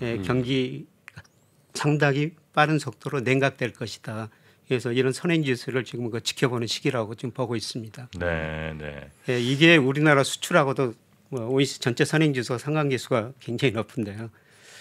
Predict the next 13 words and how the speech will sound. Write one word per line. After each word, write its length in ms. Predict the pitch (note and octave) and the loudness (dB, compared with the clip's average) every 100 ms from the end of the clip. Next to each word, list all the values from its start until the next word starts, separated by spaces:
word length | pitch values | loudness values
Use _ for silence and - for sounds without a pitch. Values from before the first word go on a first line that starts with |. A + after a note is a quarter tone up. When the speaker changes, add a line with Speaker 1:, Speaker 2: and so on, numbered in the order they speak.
| - - _ _ | -20 -20 _ _
Speaker 1:
뭐 120 | C3 A2+ | -8 -4
우리나라가 600 | A#2 C3 D3 C3+ B2 A#2 | 0 4 6 6 4 0
전년 340 | - C#3+ D3 | 4 4 4
동기 260 | C#3+ C3+ C3 | 2 2 2
대비 240 | B2 B2 | 0 0
수출 320 | - - D3 | -4 -4 -2
증가를 260 | B2+ A2+ A2 | 0 0 -2
삼 180 | D#3 D#3+ | 0 2
개월 200 | D3 A#2 | 2 0
이동 200 | B2+ B2 | -2 -2
평균을 340 | C3+ A#2 A2+ | -4 -4 -4
그린 240 | B2 A2+ | -4 -6
겁니다마는 640 | A2 G#2 G2+ A2+ G#2 A2 | -6 -6 -8 -10 -10 -12